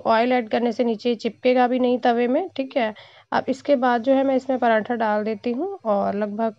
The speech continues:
कुछ टाइम बाद मैं इसको जो है एक मिनट बाद मैं इसे पलट दूँगी। तो पलटने के बाद इस साइड में हम जो है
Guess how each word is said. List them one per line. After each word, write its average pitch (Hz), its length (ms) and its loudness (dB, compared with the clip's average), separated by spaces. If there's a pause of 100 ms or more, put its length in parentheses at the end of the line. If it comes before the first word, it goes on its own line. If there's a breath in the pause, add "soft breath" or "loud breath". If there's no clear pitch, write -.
(120)
कुछ 285 300 -6
टाइम 285 280 2
बाद 269 220 0
मैं 269 160 0
इसको 262 280 -2
जो 247 160 2
है 320 260 -2
एक 226 200 -4
मिनट 226 240 -4
बाद 208 220 -2
मैं 208 120 -2
इसे 254 260 -2
पलट 202 300 2 (100)
दूँगी। 254 380 2 (920 soft breath)
तो 208 80 -2 (320)
पलटने 220 400 -4
के 262 140 -4
बाद 233 380 -2
इस 262 240 -6
साइड 233 240 -2
में 240 160 -2
हम 226 220 -4
जो 233 140 0
है 240 360 -6